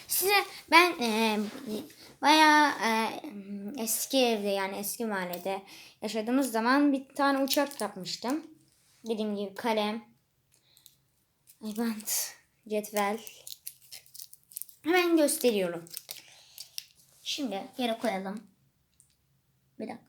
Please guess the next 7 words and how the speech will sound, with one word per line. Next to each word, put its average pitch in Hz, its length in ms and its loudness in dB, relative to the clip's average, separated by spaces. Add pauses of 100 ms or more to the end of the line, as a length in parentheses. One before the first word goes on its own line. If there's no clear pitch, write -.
göstermeye 226 580 -8
çalışıyorum 262 640 -8
ama 262 180 -2
gösteremiyorum 240 840 -6
pek. 311 160 0 (800)
Elimde 220 400 -4
göstereyim. 196 760 -6